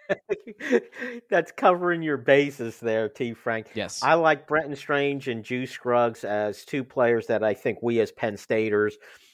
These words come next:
Speaker 1: um, have grown to appreciate over time. Let's go to Mike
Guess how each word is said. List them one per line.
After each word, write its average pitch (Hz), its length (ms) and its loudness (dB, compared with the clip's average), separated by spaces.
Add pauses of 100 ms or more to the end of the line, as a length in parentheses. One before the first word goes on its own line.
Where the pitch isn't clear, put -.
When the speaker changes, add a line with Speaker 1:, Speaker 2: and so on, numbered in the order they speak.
(180)
Speaker 1:
um, 101 300 -4
have 104 240 -4
grown 113 280 0
to 107 180 -2
appreciate 98 680 -4
over 95 300 0
time. 92 400 -6 (420)
Let's 135 300 2
go 160 240 6
to 120 420 -6
Mike 143 560 0